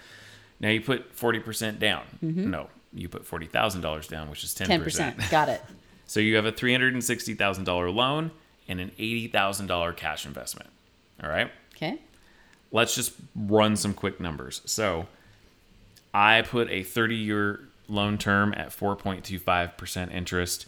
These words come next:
Speaker 1: uh, on a three hundred and sixty thousand dollar loan, 'cause that's what our loan amount is in this
Speaker 2: Right.
Speaker 1: scenario.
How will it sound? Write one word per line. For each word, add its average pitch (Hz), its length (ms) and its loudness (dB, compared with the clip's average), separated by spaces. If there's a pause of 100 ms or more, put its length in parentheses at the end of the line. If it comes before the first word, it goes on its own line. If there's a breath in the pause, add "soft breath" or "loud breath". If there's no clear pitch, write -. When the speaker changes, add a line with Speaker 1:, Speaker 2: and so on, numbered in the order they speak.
(560 loud breath)
Speaker 1:
uh, 78 240 -6
on 80 160 -6
a 80 40 -8
three 98 220 -4
hundred 95 300 0
and 90 100 -4
sixty 87 300 -4
thousand 82 360 -4
dollar 78 260 -4
loan, 64 340 -10
'cause - 140 -18
that's 73 200 -8
what 82 100 -8
our 85 120 -2
loan 80 220 -4
amount 71 280 -8
is 71 200 -10
in 71 80 -8
this - 20 -4
Speaker 2:
Right. 151 120 0
Speaker 1:
scenario. 69 580 -8